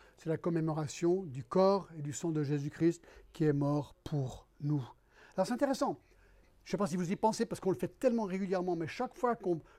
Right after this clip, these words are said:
qu'on, qu'on, qu'on partage la Sainte Seine, qu'est-ce qu'on est en train de dire ? Je prends le pain, je prends le vin,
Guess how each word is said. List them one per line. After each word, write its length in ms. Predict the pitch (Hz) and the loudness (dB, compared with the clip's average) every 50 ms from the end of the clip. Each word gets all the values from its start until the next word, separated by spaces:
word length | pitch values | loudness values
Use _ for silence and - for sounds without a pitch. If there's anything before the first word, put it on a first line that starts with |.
| _ - | _ -6
qu'on, 160 | 170 185 233 | -6 -6 -6
qu'on, 220 | 196 - 175 165 185 294 | -4 -4 -2 -2 -2 -4
qu'on 160 | - - 170 147 | -8 -10 -10 -8
partage 460 | - - 214 - - 226 214 196 175 | -6 -6 -8 -6 -4 -2 -2 -2 -2
la 80 | 185 | -4
Sainte 260 | - - - 180 160 - | -4 -4 -4 -4 -4 -2
Seine, 240 | - 254 254 226 | 0 0 0 0
qu'est-ce 220 | - - 339 349 - | 0 0 -2 0 0
qu'on 100 | - 277 | 0 -2
est 140 | 220 - 202 | -2 -2 -4
en 80 | 185 | -4
train 160 | - - 180 | -4 -2 -2
de 60 | 165 151 | -2 0
dire ? 260 | 147 170 160 143 - - - - - - | 0 -2 -2 -2 -4 -10 -20 -20 -18 -2
Je 140 | - 170 | 0 0
prends 240 | 170 170 - 190 220 | 0 0 0 2 6
le 120 | 220 214 214 | 8 8 8
pain, 280 | - 226 240 254 247 196 | 8 4 -2 -2 0 0
je 80 | 156 | 0
prends 200 | 170 - - 190 | -2 0 2 2
le 100 | 190 190 | 2 4
vin, 280 | 180 175 226 247 269 | 2 2 0 0 -2